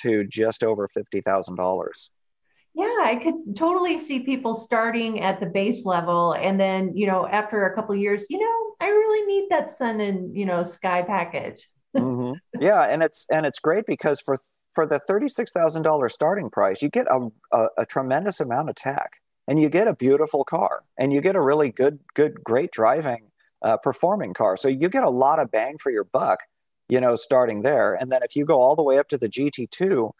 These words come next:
Speaker 1: you've got a lot of really nice features. That Nappa leather, you've got the V six twin turbo engine that's making three hundred and sixty-eight horsepower. I mean, talk about a rocket ship. That thing puts you back in your seat pretty good. You know, so y-, you've got,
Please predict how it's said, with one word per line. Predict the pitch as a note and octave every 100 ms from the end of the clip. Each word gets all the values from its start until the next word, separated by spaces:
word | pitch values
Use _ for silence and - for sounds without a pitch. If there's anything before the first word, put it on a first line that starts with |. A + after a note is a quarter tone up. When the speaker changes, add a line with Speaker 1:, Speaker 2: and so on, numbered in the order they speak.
| _ _ -
Speaker 1:
you've | D3+
got | F3 G3+
a | A#2+
lot | A2+ B2 D3 D#3+ A#2
of | G#2 G#2 A2 B2
really | D#3+ C3+ G2+
nice | G2+ A2+ F#2+ -
features. | C#3+ C3+ - E2 -
That | G#2+ G2+
Nappa | A2+ A#2 A2+
leather, | G#2 A2+ B2+ A#2+ A#2+ A#2 A2+ - _ _
you've | G#2+ A2
got | A#2+ A2
the | A2+
V | G2 A2
six | - A#2 -
twin | B2+ A2+
turbo | - A#2 A2 G#2
engine | A2 A2+ A2+ A2
that's | G2+ -
making | A2 G#2+ G2
three | - A#2 A2+
hundred | G#2+ G2+
and | -
sixty-eight | A2 - G#2+ G2+ G#2
horsepower. | A#2 - A#2+ G#2+ G#2 A2
I | G#2+
mean, | G2+
talk | F#2 A#2+ A#2
about | A2 F#2+
a |
rocket | G2+ G#2 A2+ A2+
ship. | - G2+ - _ - -
That | B2 A#2+
thing | B2+
puts | - A#2+ -
you |
back | G#2 A2+ G#2+
in | G#2
your | F#2+
seat | - A#2 G#2
pretty | - G2
good. | F2 G2+ F2+ - _ _ _ _ _ _ _
You | A2+
know, | A#2 A2+
so | A2 E3 D3 -
y-, | C#3 -
you've | D#3 C#3+
got, | C#3+ D3